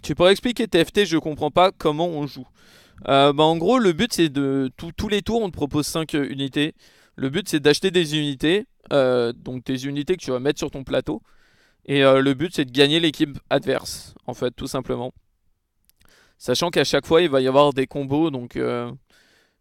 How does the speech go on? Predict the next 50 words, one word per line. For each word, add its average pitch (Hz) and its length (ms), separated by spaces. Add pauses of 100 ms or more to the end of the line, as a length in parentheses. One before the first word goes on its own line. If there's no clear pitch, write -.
donc 127 200
du 120 140
coup, 175 160
tu 139 180
pourras, 135 480
euh, 127 420
tu - 100
vas 135 120
mettre 135 220
des 139 100
meilleures 135 280
synergies. 135 420
Là, 123 140
par 135 120
exemple, 156 200
j'ai 131 140
quatre 151 200
Blade 135 220
Master. 135 380 (540)
Donc, - 260
euh, 117 220
tu - 100
regardes, 139 300
à - 60
chaque - 220
fois, 151 140
chaque 143 240
unité 139 340
a 139 100
deux 123 220
stats. 147 240 (760)
Donc, 113 200
Noble, 135 340
Blade 131 180
Master. 156 460
Et 127 100
les 123 140
Blade 131 200
Master, 131 360
si 127 120
t'en 123 200
as 123 200 (100)
trois, 170 380 (640)
elles 127 120
vont 127 120
faire 135 320
une 175 300
additionnelle 143 540
attaque. 131 320
T'as 120 360